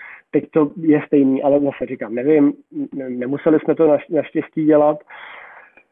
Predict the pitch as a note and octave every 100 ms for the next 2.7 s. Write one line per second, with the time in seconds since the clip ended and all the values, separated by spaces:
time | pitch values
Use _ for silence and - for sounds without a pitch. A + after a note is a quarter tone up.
0 | _ _ _ - F#3 F#3 F#3+ E3+ F#3+ F#3
1 | E3 C3+ - - C3+ D3 F#3+ G3 G3 F#3+
2 | - _ - D#3 D3+ D3 C3+